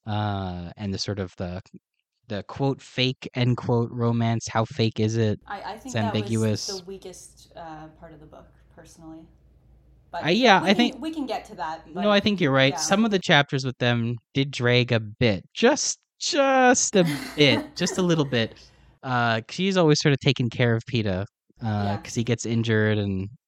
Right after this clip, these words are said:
Speaker 1: whatever. That's fine. I don't mind that aspect of it. She's, she is the tough one out of the two of them.
Speaker 2: No, but I, I just found, um,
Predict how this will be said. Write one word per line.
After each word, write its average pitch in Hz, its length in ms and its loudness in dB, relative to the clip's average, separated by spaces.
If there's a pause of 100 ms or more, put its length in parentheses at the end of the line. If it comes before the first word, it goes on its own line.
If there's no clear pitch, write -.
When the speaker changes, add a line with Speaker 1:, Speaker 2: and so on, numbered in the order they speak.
Speaker 1:
whatever. 202 220 6
That's - 180 2
fine. 147 320 2
I 123 80 4
don't 156 160 2
mind 127 240 2
that 117 360 4
aspect 117 480 -2
of 87 120 -8
it. 85 240 -10
She's, 139 200 -4 (120)
she 151 160 0
is 156 100 0
the 127 100 -4
tough - 280 -2
one 104 120 0
out 104 120 -2
of 95 80 -6
the - 40 -14 (100)
two 120 140 0
of 95 60 0
them. 90 220 -6
Speaker 2:
No, 269 240 -6
but 247 120 -4
I, 226 280 -8
I - 20 -12
just 269 260 -20
found, 220 460 -12 (100)
um, 175 600 -10